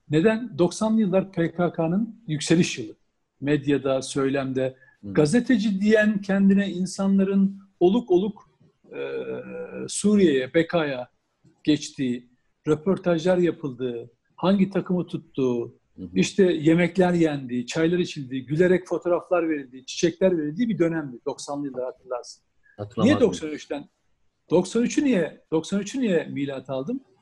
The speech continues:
Speaker 1: Çünkü Uğur Mumcu öldürüldü doksan üçte.
Speaker 2: Hı hı.
Speaker 1: Senin bahsettiğin anlamda veya bizim anlatmaya çalıştığımız anlamda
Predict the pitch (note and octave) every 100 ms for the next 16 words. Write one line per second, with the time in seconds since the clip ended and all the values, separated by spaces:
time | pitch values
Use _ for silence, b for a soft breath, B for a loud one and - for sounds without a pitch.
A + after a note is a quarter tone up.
0 | _ _ - A3+ - E3+ F#3+ F#3+ F3+ D#3+
1 | E3 C#3 G#2 A#2 A2+ A2+ G#2 - - -
2 | - - _ _ _ - - B B B
3 | _ - G#3 C#4 A#3+ G3+ - A3+ A3+ B3+
4 | F#3+ C3 A#2+ A#2+ A#2 A#2 - _ E3+ A3
5 | E3+ F3+ B3+ E3 E3+ G3 G3 G#3+ A3 -
6 | F#3+ D#3 - F3+ D#3+ - - - _ _
7 | _ _ _ _ _ _ D#3 D3 C#3+ B2+
8 | B2 A#2+ F3+